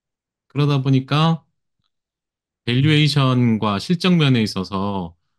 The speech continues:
상당히 좀 부담스럽지 않냐, 뭐 그런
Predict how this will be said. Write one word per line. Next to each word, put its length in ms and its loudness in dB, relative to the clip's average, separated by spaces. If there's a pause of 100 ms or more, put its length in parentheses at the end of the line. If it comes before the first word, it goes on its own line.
(1000)
상당히 440 0
좀 420 -4
부담스럽지 680 -2
않냐, 580 -6
뭐 220 -20 (480)
그런 640 -2